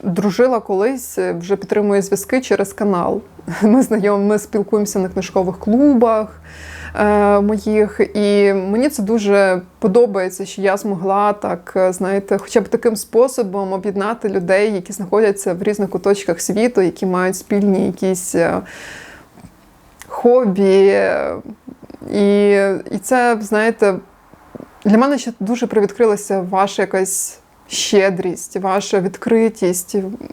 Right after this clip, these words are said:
підтримка. Це просто неймовірно. Я без неї би вже б <laughs> давним-давно би не знімала.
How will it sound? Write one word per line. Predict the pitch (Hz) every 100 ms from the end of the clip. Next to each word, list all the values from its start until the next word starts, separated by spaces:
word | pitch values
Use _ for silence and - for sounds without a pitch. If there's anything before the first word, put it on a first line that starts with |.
| -
підтримка. | 233 180 220 226 226 208 175 175 185 - - - -
Це |
просто | - - 240 262 262 - 190 180 - -
неймовірно. | 202 233 240 220 214 190 185 180 180 214 - - - - _ - 427 _
Я | - 175 208 233 254 247
без | 190 196 196
неї | 202 220 254 202
би | 180 185
вже | 175 202 214
б | 196 220 220
<laughs> | -
давним-давно | 240 214 226 262 202 196 196
би | 202 190
не | 175
знімала. | 180 180 165 - -